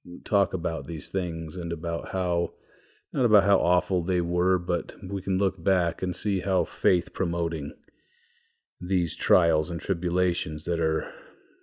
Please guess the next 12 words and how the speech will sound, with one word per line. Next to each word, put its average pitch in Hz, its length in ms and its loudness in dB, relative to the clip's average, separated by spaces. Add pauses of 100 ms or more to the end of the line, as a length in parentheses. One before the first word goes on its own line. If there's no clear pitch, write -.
(600)
uh, 87 100 -4
right 95 280 2
at 85 80 0
our 85 120 0
doorstep 82 680 -2 (260)
were, 87 500 -2 (1080)
and 90 220 -4
how 92 260 0
we 87 500 0 (1500)
chose 101 380 2
to - 220 -4
act - 480 -4